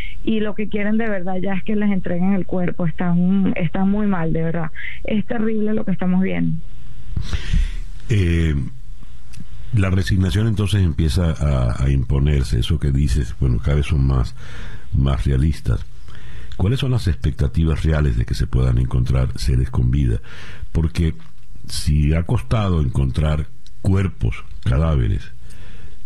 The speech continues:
Speaker 2: eh, encontrar seres con vida parece ser mucho más cuesta arriba. Eh, tuve entendido que, mm, construyeron una rampa para poder pon-, montar maquinaria más pesada para que la remoción de escombros sea más rápida.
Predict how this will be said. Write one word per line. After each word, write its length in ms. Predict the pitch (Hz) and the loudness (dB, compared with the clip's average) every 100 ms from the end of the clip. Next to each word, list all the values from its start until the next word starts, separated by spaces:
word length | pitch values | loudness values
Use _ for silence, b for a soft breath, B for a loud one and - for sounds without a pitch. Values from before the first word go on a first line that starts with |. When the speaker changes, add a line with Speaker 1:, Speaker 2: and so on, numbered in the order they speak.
| - | 0
Speaker 2:
eh, 340 | 62 62 58 50 | 2 2 0 0
encontrar 420 | 65 64 65 76 | -2 0 0 0
seres 300 | - 78 78 | 2 0 0
con 200 | 82 73 | 0 2
vida 240 | 73 78 | 2 2
parece 360 | 101 64 58 55 | 0 0 0 0
ser 140 | 58 | 0
mucho 360 | 57 69 69 67 | 2 2 0 0
más 380 | 62 57 - - - - | 2 2 0 -4 -4 -2
cuesta 320 | 57 58 67 | -2 0 0
arriba. 400 | 71 95 73 53 B B B B B B - | 2 2 2 0 B B B B B B 0
Eh, 260 | 87 80 - | 0 0 0
tuve 300 | - 98 101 | 0 2 2
entendido 580 | 92 101 90 95 101 98 | 0 0 2 2 0 0
que, 460 | - 90 85 80 69 | 0 0 2 2 2
mm, 500 | 67 60 55 - - | 2 0 -2 -2 0
construyeron 560 | 76 69 78 82 85 92 | 0 2 2 2 2 2
una 160 | 85 | 2
rampa 500 | 76 80 82 80 85 | 0 0 0 0 -2
para 200 | 78 69 | 0 -2
poder 260 | 62 73 69 | 0 -2 0
pon-, 280 | - 76 62 | 0 0 2
montar 360 | 65 69 78 | 0 0 2
maquinaria 580 | 78 80 - 67 73 78 | 2 0 0 0 2 2
más 180 | 73 71 | 0 0
pesada 440 | - 71 76 80 | 0 0 0 0
para 240 | - 67 62 | -2 -2 -2
que 100 | 65 | 0
la 240 | 60 57 | 0 0
remoción 680 | 52 71 65 65 92 82 80 | 0 0 0 0 0 0 2
de 60 | 71 | 0
escombros 420 | - 78 73 76 | 0 0 0 0
sea 140 | 78 | 0
más 140 | 73 71 | 0 0
rápida. 480 | 98 87 57 53 | 0 0 0 0